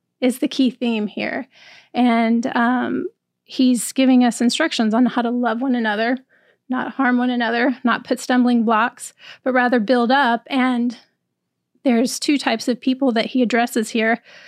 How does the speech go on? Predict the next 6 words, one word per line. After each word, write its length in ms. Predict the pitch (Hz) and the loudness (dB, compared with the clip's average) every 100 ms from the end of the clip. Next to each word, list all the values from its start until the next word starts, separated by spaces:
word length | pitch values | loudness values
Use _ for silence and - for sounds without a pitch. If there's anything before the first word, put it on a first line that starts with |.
| - _ | -20 _
the 100 | 247 | 0
weaker 580 | 240 247 262 247 247 240 _ _ _ | 2 2 2 2 0 -4 _ _ _
and 120 | 254 | 0
the 60 | 214 | 0
stronger. 800 | 208 - 285 294 220 202 262 247 _ _ _ _ _ _ _ _ | 0 0 2 2 0 0 -4 -8 _ _ _ _ _ _ _ _
Yet 400 | 254 240 240 - | 0 2 0 -4